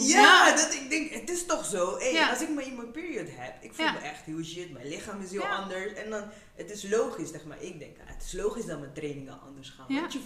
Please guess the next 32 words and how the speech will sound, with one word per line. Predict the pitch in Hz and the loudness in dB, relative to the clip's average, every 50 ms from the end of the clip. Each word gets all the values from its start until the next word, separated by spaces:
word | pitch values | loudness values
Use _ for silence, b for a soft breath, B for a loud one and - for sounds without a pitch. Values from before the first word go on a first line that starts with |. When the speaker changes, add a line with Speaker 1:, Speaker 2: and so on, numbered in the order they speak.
| - | -8
Speaker 1:
voelt | - 269 339 415 - - - | -4 -2 -2 -2 -2 -2 -4
je | 269 269 269 | -8 -6 -4
Speaker 2:
Ja. | 269 262 254 | -2 -2 -2
Speaker 1:
gewoon | - - 156 | -2 -4 -6
heel | 151 143 139 139 139 | -8 -8 -10 -10 -14
anders." | 131 127 120 - - - - | -14 -16 -16 -18 -20 -12 -6
Speaker 2:
Ja. | 175 226 294 285 - - - - - - | -4 -2 -2 -2 -4 -6 -14 -18 -18 -14
Speaker 1:
Maar | 180 196 | -10 -10
dan | 208 208 | -10 -8
denk | 220 226 214 | -10 -10 -12
ik, | 208 202 - 156 | -14 -18 -16 -14
"Waarom | 170 214 269 269 156 | -12 -10 -10 -12 -12
praten | - - - 302 - - 233 180 | -12 -14 -14 -14 -14 -12 -10 -10
mensen | 147 147 143 139 143 | -10 -10 -10 -12 -12
hier | 139 135 131 | -12 -12 -12
niet | 135 131 127 - | -14 -16 -16 -18
over?" | 98 - - - | -20 -20 -20 -18
Speaker 2:
Geen | - - - 349 370 339 311 277 | -12 -6 -4 -4 -2 -2 -2 0
idee, | 285 339 392 370 | -2 -2 -2 -2
en | 302 262 | -2 -2
dat | 254 247 | -2 -2
zou | - 302 269 262 | -2 -2 -2 -2
iedereen | 285 285 294 285 262 254 247 | -2 -2 0 0 0 0 0
meer | 247 254 254 | 0 -2 -2
moeten | 247 233 226 226 220 | -2 -4 -6 -6 -6
doen, | 226 330 392 | -6 -4 -4
want | 339 262 262 | -4 -4 -4
het | 247 220 | -6 -8
is | 247 247 - - - | -8 -10 -10 -12 -12
normaal | 226 226 220 214 208 220 277 359 | -12 -10 -8 -4 -2 0 0 0
dat | 381 381 359 | -2 -4 -4
wij | 349 359 359 | -2 -2 -4